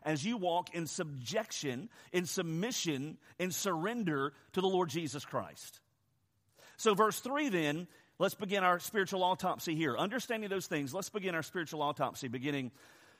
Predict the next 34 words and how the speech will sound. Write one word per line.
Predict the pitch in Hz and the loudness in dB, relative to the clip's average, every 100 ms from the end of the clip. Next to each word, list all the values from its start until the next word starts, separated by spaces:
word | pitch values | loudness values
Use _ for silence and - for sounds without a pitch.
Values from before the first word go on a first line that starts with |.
| _ _ - | _ _ -6
in | 143 | -4
verse | 135 147 - | 2 0 0
three, | 131 110 | -4 0
looking | 151 202 202 | 0 -2 -4
at | 131 | -2
the | |
life | 170 123 110 110 - - _ _ | -2 -2 -4 -6 -14 -20 _ _
of | 135 | -8
the | 135 | -4
one | 131 120 110 104 - - | -2 -2 -2 -8 -12 -10
who | 139 127 | -4 -4
is | 117 | -4
an | 120 | -4
unbeliever, | 117 113 110 107 107 98 | -4 -4 -4 -6 -6 -8
one | 95 117 | -6 -6
who | 113 123 | -4 -4
has | 113 - | -6 -4
not | 123 127 - _ - | -2 -2 -4 _ -10
been | 127 123 | -6 -4
made | 120 113 | -4 -6
right | 110 98 98 | -6 -6 -6
in | 113 | -8
relationship | 107 104 104 - 110 - - | -8 -8 -8 -8 -12 -12 -14
with | 98 | -12
God. | - 82 78 - _ _ _ _ _ _ - _ - - | -14 -14 -18 -20 _ _ _ _ _ _ -20 _ -20 -10
Paul | - 202 | 0 0
says, | - 196 165 | 4 2 2
"For | 208 | 2
we | 190 196 | 4 6
also | 175 202 - 190 | 6 4 2 -2
once | 156 147 131 120 - | 0 0 -2 -4 -6
were | 143 | -4
foolish | 135 180 170 160 - - | -4 -2 0 0 -4 -4
ourselves, | 135 117 - 104 85 - - - | -4 -4 -4 -4 -4 -14 -18 -18